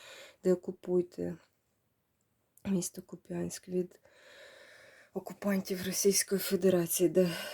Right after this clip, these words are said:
е, припиниться вся агресія в місті Куп'янськ, де надійдуть всі необхідні сили і допомога Збройним силам України. Якнайшвидше звільніть місто Куп'янськ, відкриває дороги.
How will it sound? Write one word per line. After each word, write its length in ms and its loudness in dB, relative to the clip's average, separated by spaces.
е, 180 -6
припиниться 720 2
вся 240 -2
агресія 720 -4
в 20 -2
місті 360 -4
Куп'янськ, 680 -12
де 200 -8
надійдуть 600 -2
всі 200 -12
необхідні 680 -8
сили 520 -8
і 60 -12
допомога 720 -8
Збройним 480 -6
силам 400 -2
України. 580 -4
Якнайшвидше 840 -10
звільніть 460 -6
місто 300 -14
Куп'янськ, 540 -2
відкриває 580 -2
дороги. 380 0